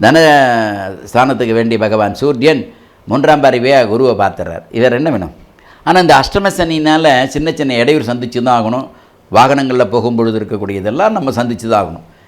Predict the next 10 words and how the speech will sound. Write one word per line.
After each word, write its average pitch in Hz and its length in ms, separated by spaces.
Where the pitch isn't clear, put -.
இப்ப 165 240
அஷ்டம 170 220
சனியில 165 460
இருக்கக்கூடிய 139 400
கடகராசி 139 440
என்பவர்கள் 120 580
பால்ய 131 380
பருவத்துல, 110 400
குறிப்பாக 131 580
மாணவ 120 460